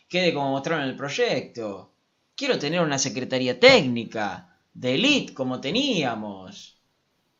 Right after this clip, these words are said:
Quiero tener dirigentes serios. Sabemos que todo eso es posible y no lo estamos logrando. Ese es el gran problema que tenemos.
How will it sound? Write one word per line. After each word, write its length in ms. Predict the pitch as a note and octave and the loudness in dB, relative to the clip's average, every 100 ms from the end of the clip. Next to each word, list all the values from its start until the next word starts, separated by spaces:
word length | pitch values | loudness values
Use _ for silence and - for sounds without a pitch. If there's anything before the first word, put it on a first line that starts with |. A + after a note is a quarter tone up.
| _ _ _ _ _ _ | _ _ _ _ _ _
Quiero 260 | - C#4 G3 | -8 -2 -2
tener 480 | C#3+ D3+ G#3 G#3+ - _ _ - | 0 2 2 2 -6 _ _ -10
dirigentes 640 | D3 D#3+ E3 A3+ A3 D3 | 4 6 6 4 0 2
serios. 960 | - C#4+ C4 C3 A2 G2+ F#2 F#2+ - - _ _ _ _ _ _ _ _ _ _ _ _ _ _ _ _ _ _ - | 4 6 4 2 -2 -6 -8 -14 -20 -20 _ _ _ _ _ _ _ _ _ _ _ _ _ _ _ _ _ _ -12
Sabemos 340 | - G#3 C4 | -4 0 0
que 80 | F#3+ | 0
todo 240 | G#3 A#3 | 0 2
eso 160 | A#3+ A#3+ | 2 0
es 60 | F3+ | -4
posible 640 | C#3 C3+ A#3 E3 A2+ G2+ | -4 -4 -4 -4 -4 -6
y 80 | D3 | -6
no 80 | G#3 | -6
lo 80 | G3 | -6
estamos 320 | G#3+ G#3 D#3 | -6 -4 -2
logrando. 640 | B2+ D#3+ C3+ G#2 F2+ - _ _ _ _ _ _ _ _ _ _ _ _ _ | -2 -2 -4 -6 -10 -14 _ _ _ _ _ _ _ _ _ _ _ _ _
Ese 220 | - - D3 | -6 -4 -2
es 100 | - | -4
el 120 | A2+ | -6
gran 200 | A2 G#2+ | -8 -8
problema 360 | G#2+ A2 G#2 | -6 -4 -4
que 100 | G2+ | -6
tenemos. 440 | F#2 G2+ F#2+ - | -10 -14 -14 -16